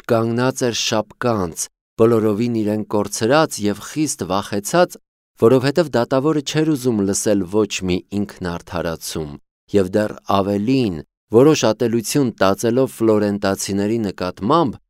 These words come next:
տրամադիր էր կախել տալ նրան և ոչ մի կերպ չէր ցանկանում գործը հանձնել սինյորին, մինչև որ ստիպված չեղավ դա անել հակառակ իր կամքի։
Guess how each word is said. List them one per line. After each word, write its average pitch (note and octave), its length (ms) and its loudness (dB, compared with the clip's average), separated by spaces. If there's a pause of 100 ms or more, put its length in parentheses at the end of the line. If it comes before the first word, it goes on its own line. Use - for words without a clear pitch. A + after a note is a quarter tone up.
(200)
տրամադիր G#2+ 640 -2
էր G#2+ 220 0
կախել A2 580 -2 (140)
տալ D#2+ 340 -8
նրան A2+ 480 0 (220)
և A2+ 220 2
ոչ A#2 260 0
մի A2 180 0
կերպ C#3+ 480 0
չէր C#3 340 2
ցանկանում G2 640 -4
գործը B2+ 540 -2
հանձնել G2+ 680 -2
սինյորին, G#2 800 0 (320)
մինչև F3 340 2
որ D3+ 180 2
ստիպված B2 680 -2
չեղավ F#2+ 500 -4
դա D#2+ 180 -6
անել F#2 380 -6
հակառակ F2 640 -12 (140)
իր D#2+ 220 -8
կամքի։ D#2 560 -12